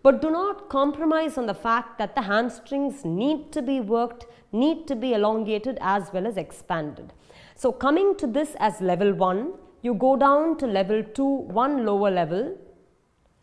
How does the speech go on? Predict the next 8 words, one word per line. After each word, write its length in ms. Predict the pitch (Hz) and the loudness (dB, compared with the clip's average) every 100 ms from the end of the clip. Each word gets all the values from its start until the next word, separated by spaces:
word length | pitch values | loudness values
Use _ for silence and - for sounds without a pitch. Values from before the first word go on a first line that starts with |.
| _ _ | _ _
over 260 | 247 247 247 | 6 6 6
time 420 | 254 208 180 151 | 4 2 2 -2
I 120 | 180 170 | -2 -2
mean, 380 | 170 175 320 - - _ _ | -2 -4 -6 -12 -20 _ _
look 200 | 240 269 | 0 0
forward, 540 | - 240 233 226 254 - | 2 4 4 4 -2 -4
chest 380 | 254 - - - | -4 -4 -10 0
forward, 500 | 190 170 190 254 | 2 2 0 -2